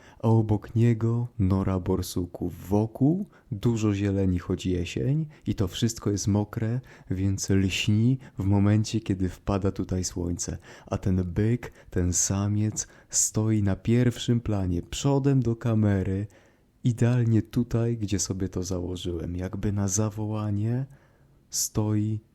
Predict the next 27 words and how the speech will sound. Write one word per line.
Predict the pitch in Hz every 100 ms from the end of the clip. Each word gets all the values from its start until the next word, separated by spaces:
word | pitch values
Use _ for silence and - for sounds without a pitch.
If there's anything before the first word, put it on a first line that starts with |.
| _ -
tutaj, | 139 127 - 120 127 135 - _ _ 104
gdzie | 95 85 101
chciałem. | - - 87 85 85 90 104 - - - _ _ _ _ -
Po | 98
chwili | - - 110 107 -
odszedł, | 104 104 - - 90 90 -
ale | 87 90 87
cały | - - 147 156 123
czas | - 127 117
mimo | 117 113
wszystko | 107 - 120 - - 107 107 - - - _ _ _ - _ -
jest | 101 95 -
uważny, | 107 95 98 101 120
jest | 107
ostrożny, | 98 - - 90 90 131
mimo | 139 147 156
rykowiska, | 143 135 131 127 110 - 87 90 - - -
ale | 95 90
to | -
pokazuje, | 113 110 - 101 101 107 95 92 98 - -
że | 95
jest | 90 -
to | 85 -
bardzo, | 98 98 95 95 -
ale | 92 87
to | 87
bardzo | 85 87 90 - 87